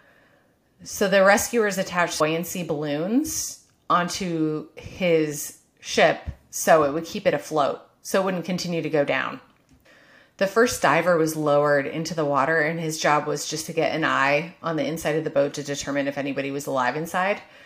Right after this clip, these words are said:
He was slamming his fists on the hull and yelling loudly, but he didn't hear any response because it's super loud. There's really a lot of wind, a lot of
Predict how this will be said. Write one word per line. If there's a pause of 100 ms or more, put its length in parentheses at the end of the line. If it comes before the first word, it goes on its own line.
(520)
He
was
slamming
his
fists
on
the
hull
and
yelling
loudly,
but
he
didn't
hear
any
response
because
it's
super
loud.
There's
really
a
lot
of
wind,
a
lot
of